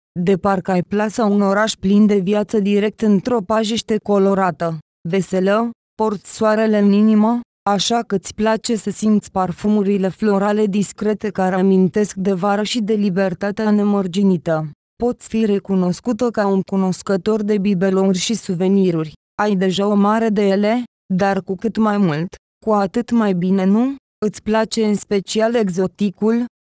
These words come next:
care îți transformă locuința într-o ramură a cabinetului curiozităților și a clubului călătorilor. Crustacei cretacice, amuletă voodoo, castaniete,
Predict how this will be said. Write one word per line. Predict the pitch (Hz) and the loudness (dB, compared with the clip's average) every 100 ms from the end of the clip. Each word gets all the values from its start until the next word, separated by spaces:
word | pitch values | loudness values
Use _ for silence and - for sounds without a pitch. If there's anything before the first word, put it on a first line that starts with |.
| - | -6
care | 208 196 | -2 0
îți | 208 - | -2 -4
transformă | - 175 170 - 233 226 233 214 | -4 -2 -2 -4 -2 0 0 0
locuința | 202 185 202 214 208 208 | 0 0 0 2 0 0
într-o | 202 202 202 | 0 0 0
ramură | 196 196 196 196 | 2 4 4 2
a | 190 | 0
cabinetului | 196 180 190 202 208 196 196 | -2 -2 0 0 0 0 0
curiozităților | 185 175 165 165 156 135 220 - 233 220 202 | 0 -2 0 -2 -2 -2 -4 -2 -2 -2 -2
și | - | -2
a | 185 | -2
clubului | 175 220 220 214 226 208 | -2 -2 -2 -2 -2 -2
călătorilor. | 190 185 170 196 180 160 156 156 - _ - | -2 -2 -2 0 0 0 -2 -4 -8 _ -10
Crustacei | 240 220 - 202 196 214 202 | -4 -4 -2 -4 -2 0 0
cretacice, | - 185 175 185 170 185 175 - 202 226 - _ 214 | 0 -2 0 -2 -2 -4 -4 -2 -2 -2 -6 _ 0
amuletă | 202 196 196 185 - 202 | 2 4 4 2 0 -4
voodoo, | 208 214 190 208 226 214 _ - | 0 0 0 0 -2 -6 _ -6
castaniete, | 208 196 - 202 196 190 175 190 208 | -2 -2 0 2 4 2 0 0 -2